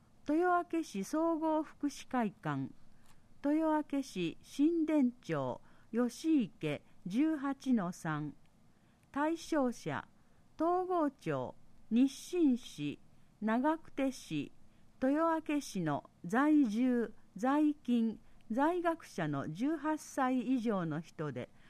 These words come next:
手話奉仕員として活動する意思のある人のうち、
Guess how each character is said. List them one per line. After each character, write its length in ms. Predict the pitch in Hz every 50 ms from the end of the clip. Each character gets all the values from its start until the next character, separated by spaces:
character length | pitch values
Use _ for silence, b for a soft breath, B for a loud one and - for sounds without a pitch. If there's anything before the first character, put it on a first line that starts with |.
| b b b b b
手 220 | - - - 269
話 200 | 294 311 311 - - 214 -
奉 180 | 285 302 330 339
仕 200 | - - - 339
員 260 | 311 285 262 233 220
と 200 | - - 170 185
し 120 | - -
て 160 | - - 170
活 340 | - - 180 196 - - 277
動 220 | 254 285 269 269 285
す 180 | - - 262
る 160 | 226 240 220 -
意 100 | 269 311 - -
思 100 | 226 196
の 180 | 170 151 - -
あ 80 | 240
る 120 | 254 233 214
人 320 | - - - - 190 180
の 220 | 170 156 143 135 131
う 80 | 151
ち、 320 | - - - 147 147 -